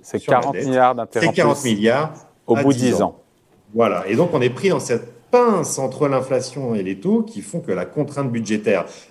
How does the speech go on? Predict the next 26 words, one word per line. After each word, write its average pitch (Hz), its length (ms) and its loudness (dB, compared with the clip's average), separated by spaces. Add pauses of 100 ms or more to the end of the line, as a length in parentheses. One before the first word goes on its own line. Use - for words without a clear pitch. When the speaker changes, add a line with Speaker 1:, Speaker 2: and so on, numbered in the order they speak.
(140)
Speaker 2:
est 226 220 4
de 151 80 4
retour 156 640 2
et 147 160 0
que 147 180 0
si 202 260 -2
Emmanuel 156 360 2
Macron 131 420 -2
reste 147 540 0
pour 123 260 0
l'heure 107 320 2 (240)
le 151 240 0
pied 123 480 -2
appuyé 147 540 -2
sur - 320 -2
la 135 100 0
dépense, 120 540 -4 (300)
euh, 98 100 -6 (240)
pour 165 260 0
ce - 140 -6
paquet 120 360 -2
pouvoir 131 360 0
d'achat 101 280 -2
dont 98 220 -4
on 107 100 0
attend 127 520 0